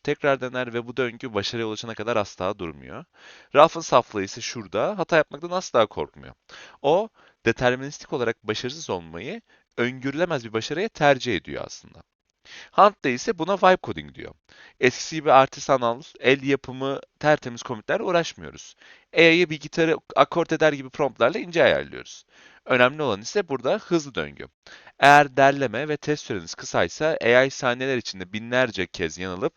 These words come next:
sonunda doğruyu bulabiliyor. Ralph tekniğiyle bir gecede altı tam repo bitirmek ya da elli bin dolarlık bir işi beş script ile halletmek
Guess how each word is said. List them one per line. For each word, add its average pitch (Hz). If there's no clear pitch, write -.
sonunda 107
doğruyu 90
bulabiliyor. 76
Ralph 175
tekniğiyle 160
bir 151
gecede 175
altı 147
tam 143
repo 117
bitirmek 107
ya 127
da 165
elli 156
bin 143
dolarlık 123
bir 143
işi 143
beş 147
script -
ile 123
halletmek 131